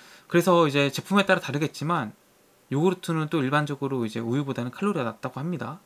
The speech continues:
그래서, 어, 살이 찌는 문제, 그리고 속이 부글부글 끓는 문제를, 어, 우유 대신에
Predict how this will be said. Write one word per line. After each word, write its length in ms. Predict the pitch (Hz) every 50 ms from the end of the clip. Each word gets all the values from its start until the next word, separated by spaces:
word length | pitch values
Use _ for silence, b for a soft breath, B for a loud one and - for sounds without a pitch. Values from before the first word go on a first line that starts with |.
| _ _ _ _ _ _ _ _ -
그래서, 400 | - 135 123 139 180 202 214 214 _ _ B B B B B B B B B B B
어, 520 | - 113 113 113 107 107 110 113 117 - - -
살이 280 | - - 233 233 240 226
찌는 260 | - 185 170 147 127
문제, 380 | 117 110 110 110 160 185 214 - _ _
그리고 280 | - - 120 120 117 107
속이 340 | - - 208 202 185 156 -
부글부글 400 | - 139 143 147 135 131 131 -
끓는 220 | 208 214 208 190
문제를, 460 | 156 123 113 123 120 131 165 202 214 - _ _ B B B B B B B B B B B B B B B B -
어, 460 | 131 120 113 110 107 107 107 110 - -
우유 340 | 127 139 170 180 180 175 160
대신에 580 | 139 123 - - 139 135 160 180 202 220 214